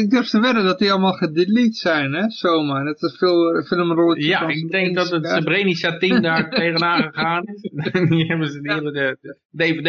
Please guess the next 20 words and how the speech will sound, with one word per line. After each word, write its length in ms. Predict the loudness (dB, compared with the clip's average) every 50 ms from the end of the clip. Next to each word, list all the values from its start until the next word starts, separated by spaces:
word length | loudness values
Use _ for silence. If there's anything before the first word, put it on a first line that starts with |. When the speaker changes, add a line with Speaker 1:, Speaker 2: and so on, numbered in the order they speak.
| 0 0
Speaker 2:
D's 80 | 0
ontwikkeld. 640 | 0 0 0 0 -2 -2 -2 -2 -2 -2 -4 -4 -6
Die 180 | -8 -8 -6 -6
hebben 200 | -6 -8 -8 -6
ze 60 | -2
Speaker 1:
Per 80 | 0 0
Speaker 2:
in, 120 | 2 2 2 4
eh, 60 | 2 2
Speaker 1:
ongeluk 320 | 0 0 0 0 0 0 2
Speaker 2:
in 80 | 2
een 140 | 0 0 0
chemisch 360 | 0 0 0 0 0 0 0
Speaker 1:
weggegooid. 220 | 2 2 0 0 -2
Speaker 2:
bad 40 |
gegooid 540 | -4 -8 -12 -6 -4 -2 0 0 0 0 0
om 160 | -2 -2 -2
te, 220 | -4 -4 -4 -4 -4
om 240 | -4 -4 -6 -4 -6
te 160 | -6 -4 -2
ontwikkelen. 600 | -2 -2 -2 0 0 0 0 0 -2 -4 -4 -6